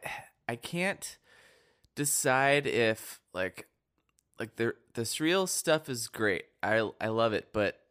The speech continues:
is it just all supposed to be,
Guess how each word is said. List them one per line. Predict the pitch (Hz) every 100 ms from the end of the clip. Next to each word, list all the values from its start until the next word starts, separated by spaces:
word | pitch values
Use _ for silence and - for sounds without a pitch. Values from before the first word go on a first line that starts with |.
| _ _ _ _
is | - 113
it | 135 147 - -
just | - 131 131 - - -
all | - 107 110 110 107 110 107 - _ _ _ - -
supposed | - 113 117 107 - -
to |
be, | 98 101 98 98 90